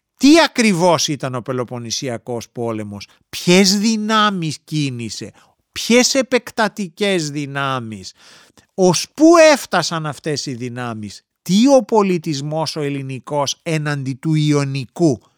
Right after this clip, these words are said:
στοιχείου, τι έγινε με τη μίξη στις αποικίες, τι έφερε ο Μέγας Αλέξανδρος, τι άλλαξε, πώς ένας άνθρωπος κατάφερε να εμπνεύσει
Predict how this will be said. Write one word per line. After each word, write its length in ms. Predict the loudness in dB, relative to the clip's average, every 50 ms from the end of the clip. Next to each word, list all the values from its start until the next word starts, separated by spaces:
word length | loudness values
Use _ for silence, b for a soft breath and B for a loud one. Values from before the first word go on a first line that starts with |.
| _ _ _
στοιχείου, 880 | -8 -8 -8 -4 -2 -4 -4 -4 -4 -2 0 0 0 0 0 -2 -4 -8 _ B B B B B B _
τι 320 | _ 2 4 6 6 6 6
έγινε 380 | 4 4 2 0 -2 -2 -2
με 160 | 0 0 0 0
τη 180 | 0 0 -2
μίξη 480 | 0 0 0 0 0 -2 -4 -6 -6 -6
στις 260 | -6 -6 -6 -4 -4
αποικίες, 840 | -4 -4 -4 -8 -10 -8 -8 -6 -4 -2 -2 -2 -4 -6 -10 -14 b b b b b _ _ _
τι 280 | -2 0 2 4 4 6
έφερε 460 | 6 4 4 2 0 0 0 2 2
ο 140 | 0 0 -2
Μέγας 460 | -4 -6 -6 -6 -6 -6 -6 -6 -6
Αλέξανδρος, 800 | -6 -6 -6 -6 -6 -6 -8 -10 -12 -10 -12 -12 -14 -14 -16 -18 _
τι 220 | _ 0 2 4
άλλαξε, 800 | 6 6 6 6 4 4 4 4 2 0 -2 -8 -10 -8 -10 -12 _ _ _ _ _ B B B B B B B B _ _ _
πώς 300 | _ 0 0 0 0 0
ένας 480 | 0 0 0 0 0 -4 -6 -6 -6 -6
άνθρωπος 640 | -4 -4 -4 -6 -6 -8 -10 -10 -10 -12 -12 -12 _
κατάφερε 760 | -12 -12 -12 -8 _ -4 -4 -4 -4 -6 -8 -8 -6 -6 -8
να 160 | -6 -6 -4
εμπνεύσει 1040 | -4 -4 -4 -4 -6 -6 -6 -8 -6 -4 -2 -2 -2 -4 -6 -10 -12 -10 -10 -12